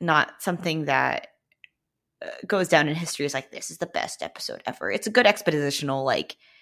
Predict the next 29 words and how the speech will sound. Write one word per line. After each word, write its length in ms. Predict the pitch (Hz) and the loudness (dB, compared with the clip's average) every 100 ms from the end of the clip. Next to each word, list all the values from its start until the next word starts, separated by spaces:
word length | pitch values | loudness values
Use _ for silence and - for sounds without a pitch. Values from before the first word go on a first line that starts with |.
| _ _ _ _ | _ _ _ _
here's, 420 | - 156 160 156 151 | -10 0 2 2 4
like, 200 | 131 - | 2 2
here's 300 | 185 165 - | 4 4 4
some 160 | 160 | 4
of 60 | 151 | 4
the 80 | 143 | 2
world 340 | 139 120 135 | 2 0 -2
rules 560 | 135 135 135 131 139 139 | -2 -2 -2 -4 -6 -8
and, 100 | 139 | -6
like, 380 | 82 76 - - _ _ _ _ - | -6 -8 -10 -20 _ _ _ _ -6
kind 220 | 147 139 | -2 0
of 160 | 131 - | -2 2
getting 260 | 135 143 | 0 0
you 80 | 135 | -4
started 560 | - 131 127 139 139 135 | -2 2 2 2 0 0
into 220 | 143 143 | -2 -4
the, 100 | - | -2
it's 120 | 214 | 4
like, 180 | 294 294 | 4 8
I 140 | 311 359 | 8 8
don't 120 | 208 | 6
know, 180 | 143 156 | 4 4
like 240 | 180 180 | 2 4
that 220 | 240 - | 2 2
tu-, 120 | 294 277 - | 0 -2 0
tutorial, 580 | 277 - 247 269 285 302 | 2 6 8 8 6 4
tutorial, 680 | 277 233 233 233 240 254 - | 4 2 4 4 4 0 -4
like 240 | 175 180 | -6 -4
the, 340 | 175 165 170 | -2 -2 -2